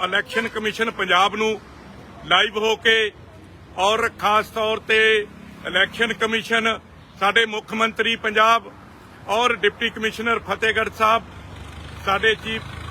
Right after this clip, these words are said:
ਜਿਹੜੇ ਐਸ ਡੀ ਐਮ ਫਤਿਹਗੜ੍ਹ ਸਾਹਿਬ, ਬੀ ਡੀ ਓ ਸਰਹੰਦ ਤੇ ਖੇੜਾ, ਮੈਂ ਇੱਥੇ ਦੱਸਣਾ ਚਾਹੁੰਦਾ ਕਿ ਜਿਹੜੇ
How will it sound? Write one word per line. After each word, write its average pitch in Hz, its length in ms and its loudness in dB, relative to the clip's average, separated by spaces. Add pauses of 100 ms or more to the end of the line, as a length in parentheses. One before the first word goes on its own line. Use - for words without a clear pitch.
(100)
ਜਿਹੜੇ 220 460 4 (140)
ਐਸ 208 220 2
ਡੀ 247 80 2
ਐਮ 240 120 2
ਫਤਿਹਗੜ੍ਹ 220 420 0
ਸਾਹਿਬ, 220 320 0 (760)
ਬੀ 226 160 0
ਡੀ 240 140 0
ਓ 240 180 4
ਸਰਹੰਦ 226 460 0
ਤੇ 226 220 2 (120)
ਖੇੜਾ, 208 380 4 (880)
ਮੈਂ 208 140 4
ਇੱਥੇ 233 260 0
ਦੱਸਣਾ 233 460 0
ਚਾਹੁੰਦਾ 226 400 0
ਕਿ 247 440 2 (640)
ਜਿਹੜੇ 247 540 4